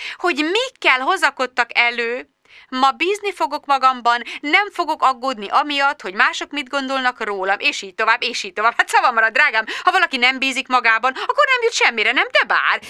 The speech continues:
kérdezte harsogón, hahotázva. Egek, hogy nem bízol magadban. Hát nem tudom. Miért aggódna bárki is azon, hogy mások mit gondolnak róla? Űzötten kaptam ide-oda a tekintetemet. És akkor mit mondtál? Ó,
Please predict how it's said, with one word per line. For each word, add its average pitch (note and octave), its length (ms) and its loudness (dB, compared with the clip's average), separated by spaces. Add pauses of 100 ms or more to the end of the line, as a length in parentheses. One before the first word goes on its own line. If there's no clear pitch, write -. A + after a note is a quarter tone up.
kérdezte F3+ 360 0
harsogón, F#3+ 600 0
hahotázva. D3+ 640 0 (200)
Egek, B3+ 320 0
hogy G4 180 2
nem F4+ 260 2
bízol C4+ 460 0
magadban. G3 560 2 (100)
Hát F#4+ 180 2
nem C#4 460 2
tudom. G3 340 -2 (320)
Miért G4+ 440 0
aggódna A3+ 400 2
bárki D4+ 360 0
is F#3 100 -6
azon, C4+ 340 2 (160)
hogy C#4 120 0
mások G#4+ 400 2
mit A#3 180 -10
gondolnak C#4+ 540 2
róla? D#3 520 -2 (500)
Űzötten D3 500 -2
kaptam G3+ 340 -4
ide-oda D3+ 400 -4
a A#2 60 -8
tekintetemet. - 800 -10 (160)
És - 160 0
akkor C#4 280 4
mit B4 240 0
mondtál? G3 600 2 (240)
Ó, D#4+ 60 2